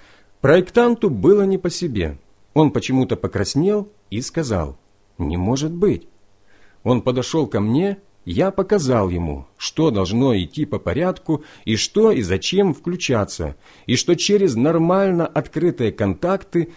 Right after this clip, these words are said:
невозможно автовключение кормораздатчиков. Проектант согласился, признав грубую ошибку, а остальные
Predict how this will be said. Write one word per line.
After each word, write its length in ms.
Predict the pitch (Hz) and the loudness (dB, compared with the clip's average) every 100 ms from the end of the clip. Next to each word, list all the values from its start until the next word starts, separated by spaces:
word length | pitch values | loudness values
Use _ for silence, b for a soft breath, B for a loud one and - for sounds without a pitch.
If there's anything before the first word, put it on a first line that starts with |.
| B | B
невозможно 880 | 98 143 208 196 160 131 87 80 76 - | 0 2 2 2 4 4 2 -2 -6 -2
автовключение 1000 | 110 - 98 - 87 - 185 185 160 139 | -4 -2 -8 -4 -6 -2 -2 0 0 -2
кормораздатчиков. 1120 | - 117 135 120 92 90 80 - - 73 65 _ _ _ _ _ | -4 -2 -2 -2 -2 -2 -4 -6 -10 -10 -12 _ _ _ _ _
Проектант 680 | - 82 - 110 156 165 - - - | -8 -8 -6 -4 -2 -4 -10 -20 -20
согласился, 840 | - 85 101 156 - 78 - 73 - - - | -12 -8 -4 -4 -4 -6 -8 -12 -14 -18 -10
признав 500 | 80 73 87 156 139 | -8 -6 -2 -2 -2
грубую 400 | 87 117 107 92 | -4 -4 -2 -2
ошибку, 560 | 76 - 85 - 76 - - b b | -4 -8 -10 -10 -16 -16 -20 b b
а 220 | 95 110 | 0 2
остальные 800 | 143 - 190 190 233 254 226 208 | 2 2 2 4 6 4 2 -2